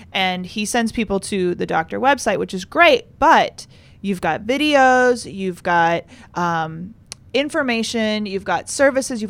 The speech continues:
got all these things that somebody has to go through. And we all know attention span is extremely limited.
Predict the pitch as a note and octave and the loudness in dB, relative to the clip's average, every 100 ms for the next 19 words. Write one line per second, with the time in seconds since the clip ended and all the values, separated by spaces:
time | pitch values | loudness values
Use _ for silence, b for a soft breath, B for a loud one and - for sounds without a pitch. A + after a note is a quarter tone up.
0 | G3 F#3 B3 E4 D#4 A#3 G#3+ G3+ - G#3+ | 0 2 2 0 -6 -6 -6 -6 -6 -4
1 | A#3+ C4+ G#3 G3 G#3 F#3+ G3+ G3+ D#3 - | -2 -2 -2 -4 -4 -2 -2 -2 -6 -4
2 | F#3+ G3+ - G#3+ B3 A#3+ F#3+ F3+ G#3 F#3+ | -4 -2 2 2 2 0 0 -2 -6 -6
3 | G#3 G#3 A3 G#3 G3+ G3+ F#3 - - F3+ | -6 -6 -4 -4 -4 -8 -10 -10 -10 -8
4 | E3+ F3+ G3 A3+ A3 F3+ F#3+ | -6 -4 -2 0 -2 -6 -10